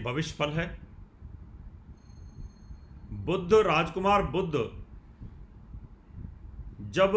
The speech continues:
भ्रमण करता है तो हमारे शरीर के ऊपर ये सत्ताईस हिस्से हैं नक्षत्रों के। कौन कौन से हिस्से पर वो भ्रमण करता है तो क्या फल देता है?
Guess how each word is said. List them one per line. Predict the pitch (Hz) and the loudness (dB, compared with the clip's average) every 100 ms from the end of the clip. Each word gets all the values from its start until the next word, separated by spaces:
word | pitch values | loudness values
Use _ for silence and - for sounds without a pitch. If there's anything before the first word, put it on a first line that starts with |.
| 202 | 4
भ्रमण | 147 139 185 | 4 2 2
करता | 190 139 151 170 | 2 -2 0 4
है | 170 127 87 - - - - - - - - - - - - - - - - - - - - - | 4 4 0 -12 -14 -12 -12 -16 -18 -18 -16 -14 -12 -14 -14 -16 -16 -16 -14 -14 -16 -16 -14 -4
तो | 151 | -2
हमारे | 139 165 190 | 2 2 2
शरीर | 165 160 190 | 2 0 0
के | 175 165 | 0 0
ऊपर | 147 160 160 160 - - | 0 0 0 -2 -8 -8
ये | 139 151 | -4 -2
सत्ताईस | 160 - 156 170 175 160 | -4 -4 -2 0 0 -4
हिस्से | 131 - 147 | -6 -2 0
हैं | 135 | 0
नक्षत्रों | 131 123 120 113 117 113 | -2 -4 -6 -6 -6 -6
के। | 120 143 - - - - - - - - - - - - - - - - - - - | -8 -10 -14 -16 -18 -16 -16 -16 -16 -16 -12 -12 -12 -16 -14 -14 -16 -16 -18 -18 -10
कौन | - 170 208 | 0 0 2
कौन | 208 214 | 0 0
से | 190 190 | 2 4
हिस्से | 160 151 190 | 2 2 0
पर | 190 190 | 2 2
वो | 185 | 2
भ्रमण | 127 135 165 | 0 0 0
करता | 170 135 - 165 | 0 -2 2 2
है | 160 | 2
तो | 160 156 | 0 -2
क्या | 143 | -2
फल | 139 120 | -2 -4
देता | 98 92 90 | -6 -8 -10
है? | - | -14